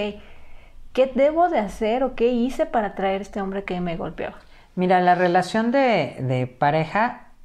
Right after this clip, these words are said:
Speaker 2: eh, siempre es de dos. Y tú atraes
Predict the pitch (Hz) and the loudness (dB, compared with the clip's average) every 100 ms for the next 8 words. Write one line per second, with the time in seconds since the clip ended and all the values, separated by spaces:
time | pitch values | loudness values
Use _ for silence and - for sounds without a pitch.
0 | - 147 135 135 135 135 - 202 196 196 | -6 -2 0 0 0 -2 -2 -2 0 0
1 | 165 143 131 123 - - - _ _ _ | 0 0 0 -4 -8 -20 -20 _ _ _
2 | - - _ - 185 175 240 240 233 208 | -20 -20 _ -2 -2 2 4 4 4 4
3 | 214 269 311 - | 4 2 -2 -12